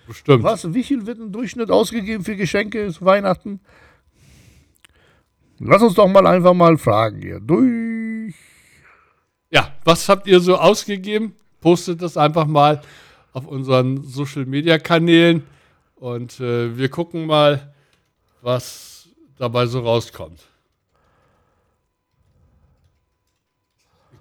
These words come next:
Speaker 1: google mal eben hier nebenbei.
Speaker 2: Also, bei Weihnachtsbäumen liegt der Durchschnittspreis, äh, zwischen dreiundzwanzig, äh, bis, nee, dreiundzwanzig bis dreißig, äh, Meter.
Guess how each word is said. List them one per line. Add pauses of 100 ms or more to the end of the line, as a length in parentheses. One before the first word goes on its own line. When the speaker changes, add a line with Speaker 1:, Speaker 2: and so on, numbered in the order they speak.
Speaker 1:
google
mal
eben
hier
nebenbei. (640)
Speaker 2:
Also,
bei
Weihnachtsbäumen
liegt
der
Durchschnittspreis,
äh,
zwischen
dreiundzwanzig, (640)
äh,
bis,
nee,
dreiundzwanzig
bis
dreißig,
äh,
Meter.